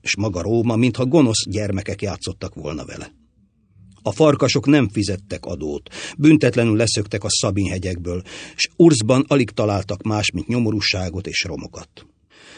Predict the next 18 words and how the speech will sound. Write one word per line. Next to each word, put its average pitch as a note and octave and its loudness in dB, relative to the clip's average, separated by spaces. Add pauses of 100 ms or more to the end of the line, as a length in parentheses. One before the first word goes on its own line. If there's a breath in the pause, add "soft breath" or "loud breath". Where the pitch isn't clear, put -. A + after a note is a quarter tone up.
(240 loud breath)
Ottó D#3 6
császár B2+ 4
eltörölte A#2 4
nevét A#2 4
is A2 -2
a F#2 -4
szenátusnak, F#2 -4 (240 loud breath)
azóta C3+ 4
falu D#3 4
lett A#2 0
tizenkettedik G#2 0
János G2 -2
Rómája, G#2+ 0 (320)
Jánosé, A2+ 0
aki G2+ -8
huszonkét G#2+ -2
éves F#2 -4
volt, F2+ -6